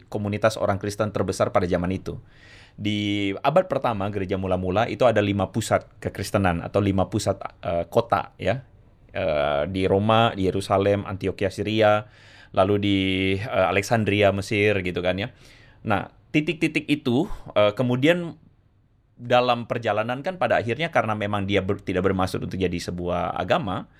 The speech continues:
maka dia kemudian berkembang dalam tradisi-tradisi yang memang spesifik pada, eh, tempat-tempat tersebut.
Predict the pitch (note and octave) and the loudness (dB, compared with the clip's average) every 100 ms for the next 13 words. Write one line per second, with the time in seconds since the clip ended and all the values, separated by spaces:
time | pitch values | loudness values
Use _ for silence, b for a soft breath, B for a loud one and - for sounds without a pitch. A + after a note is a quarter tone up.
0 | b b b B2 C3 C#3 F#3 F#3 D3+ C3 | b b b 0 2 4 4 4 -2 -2
1 | D3+ E3+ A#2 A#2+ A#2 D3 D3 G#2+ G#2 G2+ | -2 0 -2 -2 2 2 4 4 2 0
2 | G2+ G2+ G#2 - F#2+ G#2 G#2+ C#3 A#2+ G2+ | -2 -2 -6 0 0 0 -4 0 2 2
3 | F#2+ F#2 C#2 G2+ G#2 B2+ C3 C3 - - | -2 -4 -4 -2 0 0 0 -2 0 2
4 | E3+ C#3+ - - F#2+ F#2 F#2 F2+ F#2+ - | 2 0 -2 -2 2 4 6 4 0 -4
5 | - - - F2 F2 F2 G2 F#2+ F#2+ G2 | -20 -20 -6 0 0 2 0 0 0 0
6 | G2+ A2 A2+ - | 0 0 -2 -2